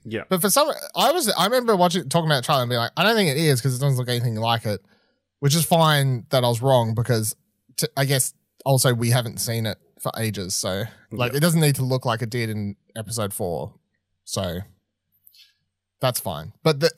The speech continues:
Speaker 2: the big interesting thing is when they get to presumably what is Mos Eisley. 'Cause now it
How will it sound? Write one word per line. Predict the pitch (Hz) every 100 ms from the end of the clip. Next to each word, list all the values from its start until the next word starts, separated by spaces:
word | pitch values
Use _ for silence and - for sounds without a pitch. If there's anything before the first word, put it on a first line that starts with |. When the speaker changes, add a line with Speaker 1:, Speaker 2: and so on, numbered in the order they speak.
| 147
Speaker 2:
the | 151
big | 127 254 359
interesting | 226 127 147 120 123
thing | 104 117
is | 113 110 107
when | 127
they | 117
get | 135 127
to | 135 117 107 _ _ _ _ -
presumably | 131 202 339 190 135
what | 120 135
is | 123 120
Mos | 127 120
Eisley. | 123 139 104 90 80 - - _ _ _ _ _ _ _ _ _ _ _ _ _ _ _ _ _ _ _ _ _ _ _ _ _ _ _ _ _ _
'Cause | - 147
now | 170 247
it | 233